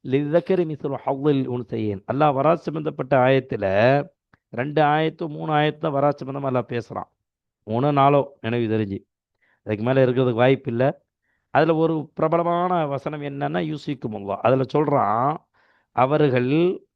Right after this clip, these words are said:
ஷுரகாஉ, பங்காக கூட்டாளியாக ஆகுவார்கள், ஃபி த்லுசி, மூன்றில் ஒரு பங்கிலே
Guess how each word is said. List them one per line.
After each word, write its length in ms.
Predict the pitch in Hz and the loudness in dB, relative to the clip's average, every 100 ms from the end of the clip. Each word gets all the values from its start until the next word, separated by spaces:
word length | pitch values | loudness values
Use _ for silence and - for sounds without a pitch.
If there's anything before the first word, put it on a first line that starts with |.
| _ _ _ | _ _ _
ஷுரகாஉ, 840 | - - 165 170 175 165 151 143 147 110 _ _ - | -12 -4 -2 0 0 2 2 -2 -6 -6 _ _ -2
பங்காக 560 | 147 165 180 185 180 175 143 | -2 0 4 6 6 4 0
கூட்டாளியாக 720 | 180 175 - 175 165 165 151 | -10 -8 2 4 6 4 4
ஆகுவார்கள், 680 | 143 131 135 135 135 135 175 185 - _ | 2 0 -2 0 0 0 0 0 -4 _
ஃபி 160 | - 147 | -12 -12
த்லுசி, 460 | - 151 143 123 143 | -12 -10 -8 -6 -6
மூன்றில் 680 | 131 160 175 180 170 185 196 - - _ _ _ _ _ _ _ _ _ _ - | -6 -8 -6 -2 2 4 4 0 -6 _ _ _ _ _ _ _ _ _ _ -4
ஒரு 220 | 120 165 135 | 2 2 2
பங்கிலே 520 | 131 120 110 101 | -2 0 0 2